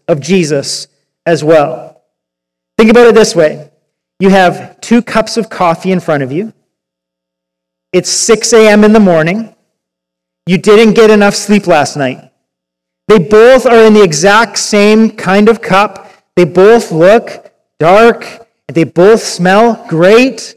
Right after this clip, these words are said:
There's, there's no way to tell the difference between them. But one of them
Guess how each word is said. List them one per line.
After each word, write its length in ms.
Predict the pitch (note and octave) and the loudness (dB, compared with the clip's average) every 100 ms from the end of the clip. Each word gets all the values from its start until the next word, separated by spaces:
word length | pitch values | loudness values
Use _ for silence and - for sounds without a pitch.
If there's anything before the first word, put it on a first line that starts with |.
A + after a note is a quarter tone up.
| _ _ _ _ _ | _ _ _ _ _
There's, 180 | F#3+ F#3 | -4 -4
there's 260 | F3 F#3+ F3+ | -2 0 2
no 380 | F#3+ A#3+ C#4+ C#4+ | 2 4 4 4
way 140 | C#4 | 2
to 80 | C4 | 0
tell 180 | - B3+ | 0 0
the 80 | |
difference 400 | B3+ C4 A#3 A3+ | 0 0 -2 -4
between 380 | - F#3 C4 C#4+ | -6 -4 -2 0
them. 220 | D3 C#3+ - _ _ _ _ - | -2 -6 -20 _ _ _ _ -4
But 120 | F#3+ | -2
one 280 | F3+ C4 E4 | 0 2 2
of 100 | F3+ | 2
them 380 | C#3+ D#3+ G3+ | 0 -2 -6